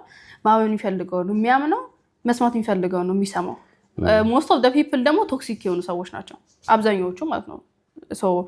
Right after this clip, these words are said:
Speaker 1: እም፣ እኔ ማንንም የምፈራው የለም በዚህ ምድር ላይ። ማንንም ሰው መናገር ካለብኝ መናገር እችላለሁ። መናገር ደግሞ የምችለው በአግባቡ ሁኔታ ነው። ገባ አይደለ? እንጂ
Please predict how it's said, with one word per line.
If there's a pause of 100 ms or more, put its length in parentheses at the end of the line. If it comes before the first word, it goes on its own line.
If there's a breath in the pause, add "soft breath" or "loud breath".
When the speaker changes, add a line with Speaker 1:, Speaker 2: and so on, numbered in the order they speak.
(680 loud breath)
Speaker 1:
እም፣ (600)
እኔ
ማንንም
የምፈራው
የለም
በዚህ
ምድር
ላይ። (140)
ማንንም
ሰው
መናገር
ካለብኝ
መናገር
እችላለሁ።
መናገር
ደግሞ
የምችለው
በአግባቡ
ሁኔታ
ነው።
ገባ
አይደለ? (680 soft breath)
እንጂ